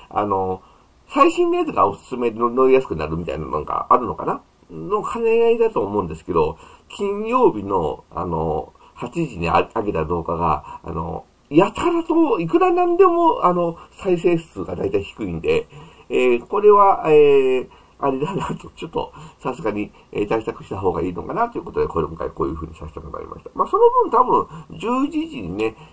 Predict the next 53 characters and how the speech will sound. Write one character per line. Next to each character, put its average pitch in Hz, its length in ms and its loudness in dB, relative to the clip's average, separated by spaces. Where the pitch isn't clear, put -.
上 98 220 2
げ 117 160 0
る 120 140 -2
や 127 120 -2
つ 110 120 -10
が 135 140 -4
ち - 140 -8
ょ - 20 -4
っ 165 60 -18
と 92 280 0
増 160 80 2
え 170 100 2
る 160 120 -2
の 151 160 0
か - 140 -10
も 370 60 2
し - 140 -4
れ 87 140 0
な - 60 -8
い。 - 40 -4
わ - 140 -4
か 170 100 2
ら 170 100 4
な 98 120 -4
い - 60 -8
で - 100 -12
す。 - 120 -20
ま 175 220 0
あ、 - 100 -4
増 135 80 0
や 143 160 6
し - 100 -14
た 165 100 4
い 113 60 4
な 110 120 0
と - 80 -8
は 65 80 -2
思 76 160 -4
っ - 60 -8
て - 100 -14
ま 82 140 -6
す。 - 160 -20
で、 247 120 6
え 208 140 8
っ 180 40 -6
と、 147 420 10
夜 202 260 4
の 208 160 -2
十 196 200 0
一 190 280 -8
時 180 100 -6
か 185 120 -4
ら、 214 400 4